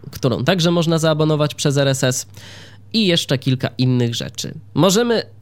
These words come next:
założyć nasz profil na Twitterze i w tym momencie możemy do tego strumienia informacji wysłać wszystkie te rzeczy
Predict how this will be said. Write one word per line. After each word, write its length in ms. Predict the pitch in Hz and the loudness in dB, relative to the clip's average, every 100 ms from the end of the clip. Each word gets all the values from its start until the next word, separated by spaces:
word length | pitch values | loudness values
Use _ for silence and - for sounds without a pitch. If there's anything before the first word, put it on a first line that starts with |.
| - | -4
założyć 720 | 143 170 220 208 143 127 - - - - | 2 2 2 2 0 -2 -8 -12 -20 -12
nasz 280 | 110 143 - | -2 0 0
profil 420 | - 151 151 123 | 0 0 0 -2
na 200 | 90 78 - | -2 -6 -10
Twitterze 580 | - 123 85 73 147 349 - - - - - - - - - - - - - - - | -2 -2 -2 0 0 0 -6 -20 -20 -20 -20 -20 -20 -20 -20 -20 -20 -20 -20 -20 0
i 100 | 190 | 2
w 60 | |
tym 140 | - 269 | 2 2
momencie 680 | 254 180 120 117 120 151 208 - - - - | 4 4 2 2 2 2 0 -6 -20 -20 -2
możemy 560 | 135 160 175 190 180 160 - | 2 4 4 2 2 0 -4
do 220 | 143 160 | 0 0
tego 560 | 180 214 196 185 165 - - - - | 2 0 2 2 0 -4 -20 -10 -6
strumienia 800 | - 160 165 202 220 147 113 120 - | -2 2 4 4 2 2 0 -2 -2
informacji 880 | 156 147 151 139 107 - 123 151 269 - - - - | 0 2 2 2 0 -2 -2 0 -2 -6 -20 -8 -2
wysłać 500 | 139 202 185 160 - | 0 2 0 -2 -2
wszystkie 480 | - 277 - 208 | -2 -2 -2 -2
te 140 | 175 135 | 2 2
rzeczy 600 | 139 151 - 147 143 | 2 0 0 2 2